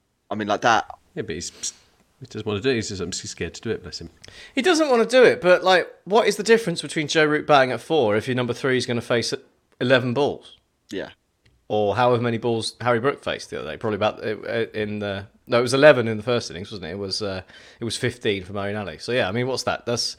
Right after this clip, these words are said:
Speaker 3: two overs worth, so maybe four overs more.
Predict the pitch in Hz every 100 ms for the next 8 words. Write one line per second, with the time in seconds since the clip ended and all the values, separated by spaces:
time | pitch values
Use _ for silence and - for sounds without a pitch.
0 | - - - - _ - 123 117 110 104
1 | 107 104 117 110 107 - 131 127 123 120
2 | 117 110 110 110 101 101 98 - 113 98
3 | 85 85